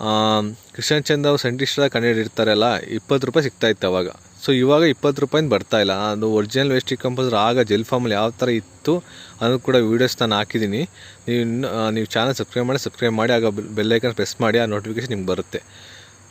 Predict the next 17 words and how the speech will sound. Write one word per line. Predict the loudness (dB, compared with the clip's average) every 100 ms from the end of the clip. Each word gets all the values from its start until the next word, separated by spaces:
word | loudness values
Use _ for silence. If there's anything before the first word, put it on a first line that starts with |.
| -20 -20 -20 -20 -20 -20 -20 -6
ಆ | -4
ಲಿಕ್ವಿಡ್ | -2 -2 -4
ಜೆಲ್ | 2 2 4
ಫಾರ್ಮಲ್ಲಿ | 2 4 2
ಇದು | 4
ಯಾವ | 4 4
ಥರ | 2
ಇತ್ತು | 2 2 2
ಅನ್ನೋ | 2 2
ಕೂಡ | 2
ನಾನು | 2 2
ವೀಡಿಯೋ, | 4 2
ತುಂಬ | 2 0
ವೀಡಿಯೋದಲ್ಲಿ | 0 2 0 -2
ಎಕ್ಸ್ಪ್ಲೇನ್ | -4 -4 -4
ಮಾಡಿ | -4 -4
ತೋರಿಸಿದ್ದೀನಿ. | -2 -2 -2 -4